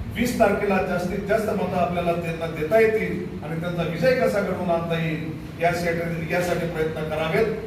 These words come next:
असं आदरणीय ताईंचं पत्र आहे. आता ही गोष्ट आमच्याकडे वेळ कमी आहे,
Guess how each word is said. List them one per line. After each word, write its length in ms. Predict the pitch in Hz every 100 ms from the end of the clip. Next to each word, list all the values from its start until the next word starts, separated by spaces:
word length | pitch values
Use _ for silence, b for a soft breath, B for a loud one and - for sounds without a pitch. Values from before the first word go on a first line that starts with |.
| -
असं 240 | 156 -
आदरणीय 480 | 185 196 190 160 160
ताईंचं 400 | 156 151 143 147
पत्र 340 | - 143 - -
आहे. 200 | - - - - - - - - - - - - - - - -
आता 460 | 151 208 214 214 208 - - - - - - - - -
ही 160 | -
गोष्ट 320 | 233 233 233
आमच्याकडे 440 | 226 - 196 226 233
वेळ 360 | 226 247 269
कमी 200 | 254 233
आहे, 500 | 220 160 160 - -